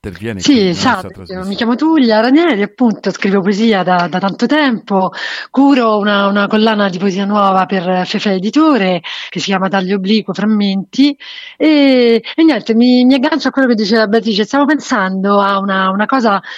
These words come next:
Speaker 2: a una cosa scritta da Donatella Bisutti, che diceva appunto che la poesia salva la vita. In questo momento penso che veramente la poesia,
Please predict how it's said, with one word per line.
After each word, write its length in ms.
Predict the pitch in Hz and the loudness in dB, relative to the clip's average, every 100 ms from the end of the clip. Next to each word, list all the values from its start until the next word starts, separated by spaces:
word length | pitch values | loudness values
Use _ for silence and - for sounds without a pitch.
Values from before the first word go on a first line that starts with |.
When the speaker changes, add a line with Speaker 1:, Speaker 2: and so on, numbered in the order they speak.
| - - | -12 -2
Speaker 2:
a 80 | |
una 160 | 226 220 | 2 2
cosa 180 | 277 240 | 0 -2
scritta 300 | - 247 214 | -4 -4 -2
da 120 | 190 | -2
Donatella 520 | 196 202 196 226 202 | -2 -2 0 0 0
Bisutti, 540 | 190 220 247 - 240 226 | 0 2 0 0 -2 -2
che 80 | |
diceva 300 | 180 196 208 | -2 -2 -2
appunto 360 | 196 - 240 233 | -2 -2 -2 -2
che 160 | 180 175 | -4 -4
la 140 | 175 | -2
poesia 420 | 233 220 226 247 | 0 0 2 0
salva 300 | 208 185 180 | 0 -2 -2
la 80 | 180 | -2
vita. 440 | 175 156 190 180 - - - - | -6 -8 -4 -4 -4 -12 -14 -2
In 100 | 254 | 0
questo 260 | 311 - 320 | 0 0 2
momento 520 | 320 349 311 - 233 | 2 2 0 -2 0
penso 320 | 220 202 233 | 0 -2 0
che 80 | 226 | 0
veramente 480 | 226 247 226 - 190 | 0 0 -2 -2 -4
la 80 | |
poesia, 680 | 175 196 196 208 196 175 180 | -4 -4 -4 -2 0 0 -2